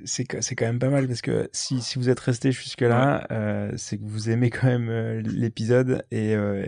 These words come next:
Speaker 1: et l'émission, donc c'est plutôt cool, et on a vraiment besoin de vous. Du coup, euh, parlez du podcast, euh, à vos copains, balancez, euh, l'info, allez mettre un petit commentaire, euh, si vous,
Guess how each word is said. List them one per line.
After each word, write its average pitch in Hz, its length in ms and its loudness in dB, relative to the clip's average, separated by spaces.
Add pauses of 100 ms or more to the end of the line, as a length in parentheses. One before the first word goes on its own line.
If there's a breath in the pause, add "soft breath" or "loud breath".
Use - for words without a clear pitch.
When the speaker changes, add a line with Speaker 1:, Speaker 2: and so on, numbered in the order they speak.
Speaker 1:
et 113 80 -2
l'émission, 110 400 0
donc 117 160 -2
c'est 107 140 -10
plutôt 110 240 -6
cool, 131 320 0
et 123 60 -6
on 107 100 -2
a 98 100 -4
vraiment 98 560 2
besoin 117 260 -2
de 113 60 -2
vous. 117 220 -4 (340 loud breath)
Du 107 100 -4
coup, 127 220 4
euh, 110 180 4
parlez 123 440 4
du 117 140 -4
podcast, 113 600 0
euh, 104 300 -2
à 107 80 -4
vos 104 140 -2
copains, 110 440 0
balancez, 110 600 0
euh, 110 80 2
l'info, 113 640 0
allez 104 180 0
mettre 110 300 0
un 104 200 0
petit - 200 -8
commentaire, 110 600 0
euh, 101 200 -2
si 98 240 -12
vous, 104 300 -6